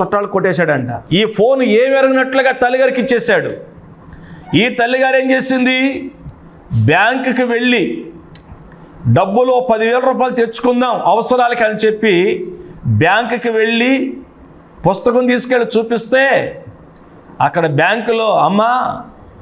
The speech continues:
ఏంటి నువ్వు రెండు లక్షల రూపాయలు తీసేసావు, ఇందిట్లో డబ్బులు లేవంటే," "అదేంటయ్యా, నేను తీయటం ఏంటి, నేనేం తీయలేదని" చెప్పేసి అంటే, వాళ్ళు అక్కడే "నువ్వు ఉండమని" చెప్పి వెంటనే పోలీసు వాళ్ళు కవర్ చేసి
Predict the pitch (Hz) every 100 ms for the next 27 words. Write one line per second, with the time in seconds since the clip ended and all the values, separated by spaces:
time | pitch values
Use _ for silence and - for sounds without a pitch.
0 | - - - - - - 123 208 226 233
1 | 233 233 190 180 214 226 220 247 254 247
2 | 240 208 220 233 220 240 269 254 156 -
3 | - - - - 165 233 247 240 214 190
4 | 202 247 240 226 214 220 262 262 139 -
5 | 139 180 240 247 226 208 254 247 - -
6 | - - - 139 202 240 262 262 247 226
7 | 220 254 240 214 214 233 214 226 226 220
8 | 208 196 196 190 170 170 175 156 135 135
9 | - - - 139 147 160 - - 240 262
10 | 220 190 185 175 226 247 220 - 170 175
11 | 202 160 185 - - - - 156 214 233
12 | 226 226 190 220 226 208 208 208 190 220
13 | 214 185 - 151 147 190